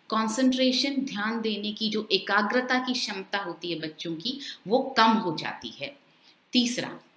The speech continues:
व्यवहार बिगड़ जाता है, बच्चों में चिड़चिड़ापन आ जाता है। थर्टीन पॉइंट फ़ाइव परसेंट व्यवहार बिगड़ जाता है। आठ पॉइंट आठ परसेंट ये बदलाव आता है कि सिर में दर्द होने लगता है,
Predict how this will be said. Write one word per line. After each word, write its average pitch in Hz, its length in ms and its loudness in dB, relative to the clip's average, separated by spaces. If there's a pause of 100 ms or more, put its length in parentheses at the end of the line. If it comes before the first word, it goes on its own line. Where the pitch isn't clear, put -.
(320)
व्यवहार 196 580 4
बिगड़ 165 300 0
जाता 147 340 -4
है, 180 140 -4
बच्चों 170 380 -6
में 185 260 -6
चिड़चिड़ापन 190 680 -2
आ 131 100 -4
जाता 135 320 -10
है। 202 180 -8 (280)
थर्टीन 254 360 0
पॉइंट 240 320 -2
फ़ाइव 247 380 2 (180)
परसेंट 226 600 2 (560)
व्यवहार 185 540 4
बिगड़ 165 320 2
जाता 151 340 -2
है। 180 280 -6 (500)
आठ 214 380 6
पॉइंट 240 320 -2 (180)
आठ 175 340 2
परसेंट 185 420 -2
ये 180 80 0
बदलाव 165 360 -2
आता 151 240 0
है 185 200 -6
कि 220 80 -6
सिर 180 300 -4
में 185 300 -4
दर्द 160 280 0
होने 139 260 -2
लगता 127 340 -10
है, 185 300 -6